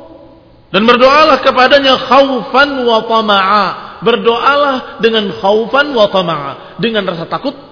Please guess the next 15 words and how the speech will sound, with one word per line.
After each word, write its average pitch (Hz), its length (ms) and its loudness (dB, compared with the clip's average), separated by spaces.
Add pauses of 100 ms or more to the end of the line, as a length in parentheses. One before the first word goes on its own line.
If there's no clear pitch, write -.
(120)
dan 135 160 -10
rasa 139 240 -10
harap. 202 240 -6 (1200)
"Inna 156 240 0
rahmatallahi 139 720 -6
qaribun 131 400 -8
minal 127 240 -10
muhsinin." 117 560 -12
Dan 123 160 -8
rahmat 143 320 -6
Allah 151 560 -6
dekat 143 320 -4
kepada 127 240 -6
orang-orang 123 400 -4
muhsin. - 320 -14